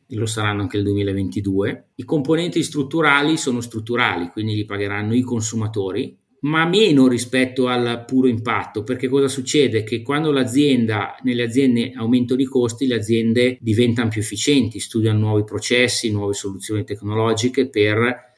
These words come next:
minimizzare l'impatto dei costi, perché la competitività si traduce anche nel poter offrire un qualcosa a un costo più competitivo, a un prezzo più competitivo. Quindi purtroppo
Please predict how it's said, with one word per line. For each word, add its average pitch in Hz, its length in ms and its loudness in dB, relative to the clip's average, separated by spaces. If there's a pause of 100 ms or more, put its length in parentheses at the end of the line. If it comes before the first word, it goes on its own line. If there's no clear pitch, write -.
(160)
minimizzare 117 680 4
l'impatto 110 440 0
dei 92 160 -2
costi, 135 400 0
perché 104 260 -6
la 110 140 0
competitività 117 1300 0 (440)
si - 220 -8
traduce 113 420 2
anche 110 280 0
nel 107 160 2
poter 107 260 0
offrire 110 480 4
un 107 100 2
qualcosa 107 600 -2
a 120 40 2
un 113 100 0
costo 104 320 -2
più 98 120 -8
competitivo, 92 720 -2
a 90 40 -4
un 87 80 -6
prezzo 95 300 -8
più 98 140 -10
competitivo. 87 800 -10 (240)
Quindi 147 300 4
purtroppo 165 1200 2